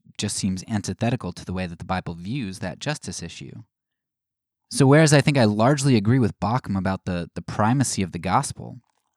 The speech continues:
I don't think Bauckham, and, and I don't know his personal position on all the political issues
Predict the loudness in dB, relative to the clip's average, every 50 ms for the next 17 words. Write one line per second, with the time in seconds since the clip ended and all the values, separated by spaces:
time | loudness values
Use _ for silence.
0 | _ _ -8 -2 0 2 4 2 2 0 0 0 0 0 0 -2 -8 -8 _ 2
1 | 2 2 2 0 -4 -6 -6 -6 -8 -10 -10 _ _ _ _ _ _ _ _ _
2 | _ -4 0 0 0 0 0 0 0 2 4 4 4 4 4 2 2 0 0 0
3 | 0 -2 -4 -2 -2 -2 -2 -4 -4 -4 -2 -2 -2 -2 -2 -2 -2 -2 -4 -6
4 | -8 -12 _ _ _ _ _ _ -4 -2 -2 -2 -2 -2 -4 -4 -4 -4 -4 -4
5 | -4 -4 -4 -6 -10 -8 -6 -4 -4 -4 -6 -6 -8 -8 -8 -8 -8 -8 -8 -8
6 | -8 -8 -8 -10 -12